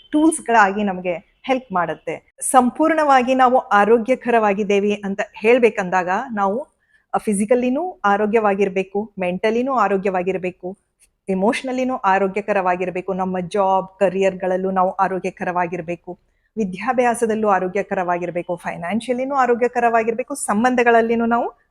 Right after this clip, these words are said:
ಆರೋಗ್ಯಕರವಾಗಿರ್ಬೇಕು. ಆವಾಗೇ ನಾವು ಸಂಪೂರ್ಣವಾಗಿ ಆರೋಗ್ಯದಿಂದಿದ್ದೇವೆ ಅಂತ ಹೇಳಕ್ಕೆ ಸಾಧ್ಯ ಆಗಿದೆ. So ಒಂದು ಯಾವ-,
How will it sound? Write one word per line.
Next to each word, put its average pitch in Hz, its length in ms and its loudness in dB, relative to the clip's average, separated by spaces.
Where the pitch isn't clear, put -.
ಆರೋಗ್ಯಕರವಾಗಿರ್ಬೇಕು. 190 1120 2
ಆವಾಗೇ 226 480 6
ನಾವು 247 240 0
ಸಂಪೂರ್ಣವಾಗಿ 277 1040 4
ಆರೋಗ್ಯದಿಂದಿದ್ದೇವೆ 214 1200 2
ಅಂತ 202 340 -4
ಹೇಳಕ್ಕೆ 190 380 -6
ಸಾಧ್ಯ 170 440 -6
ಆಗಿದೆ. 180 460 -6
So 294 180 6
ಒಂದು 277 440 4
ಯಾವ-, 226 260 6